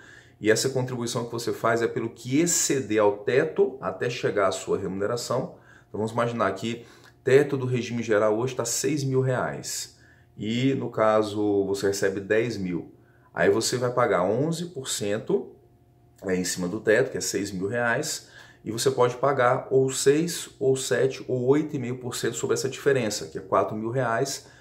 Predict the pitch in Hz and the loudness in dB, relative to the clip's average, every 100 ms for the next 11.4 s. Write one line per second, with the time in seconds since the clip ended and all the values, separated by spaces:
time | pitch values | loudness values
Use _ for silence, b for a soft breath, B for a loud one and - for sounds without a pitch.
0 | B B 104 110 113 135 131 104 - - | B B 0 0 -4 0 4 4 2 -6
1 | - - B B B 80 90 - 131 120 | -18 -20 B B B -4 -4 -2 0 4
2 | 104 90 - - 135 117 - 113 113 98 | 4 2 0 4 6 4 0 0 0 -2
3 | 101 92 101 113 110 101 113 117 98 98 | -6 -2 0 0 -2 -4 -2 -2 -4 -4
4 | 131 151 131 B B B - 95 107 107 | -2 -2 -4 B B B -4 0 0 0
5 | 123 110 104 107 131 180 - 98 98 101 | 0 0 2 2 2 -2 -4 -2 2 2
6 | 104 113 117 113 - - 135 135 135 107 | 2 -2 -4 -6 -4 -4 -2 0 2 2
7 | 85 - - - - 95 98 113 123 139 | 2 -6 -18 -12 -6 -4 -4 -2 2 2
8 | 147 - 98 - 110 110 131 - 117 113 | 0 -4 -4 -2 -2 0 0 2 2 4
9 | 147 208 - - 131 - 113 120 175 196 | 2 2 -2 -8 -8 -6 -4 -2 0 -2
10 | B B B _ 117 113 - 127 - 127 | B B B _ -2 -2 -2 -4 -2 0
11 | 110 113 123 | 2 2 0